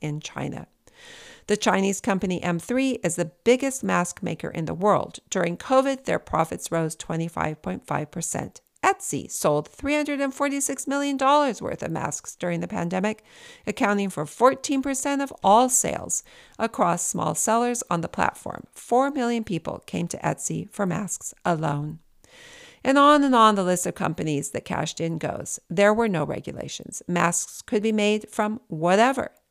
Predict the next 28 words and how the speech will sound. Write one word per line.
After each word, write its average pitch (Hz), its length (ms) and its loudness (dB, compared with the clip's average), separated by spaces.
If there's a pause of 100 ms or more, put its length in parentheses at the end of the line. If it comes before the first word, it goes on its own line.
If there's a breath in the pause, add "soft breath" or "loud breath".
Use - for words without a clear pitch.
(340 loud breath)
Now 160 220 2
that - 140 -2
the 196 60 0
mask 185 320 2
craze 190 280 0
is 196 100 -2
over 247 560 8 (180)
and 185 140 0
the 180 60 -2
companies 185 500 0
that - 160 -4
profited 233 580 2 (120)
are 165 80 6
moving 160 260 0
on 147 200 0
to - 120 -8 (100)
other 262 280 6
endeavors, 180 580 2 (320 loud breath)
tests - 380 4
are 220 120 2
being 240 220 0
done 180 420 0
and 240 140 0
the 254 60 0
facts 175 420 -2
are - 80 -2
coming 170 320 -2
out. 160 300 -2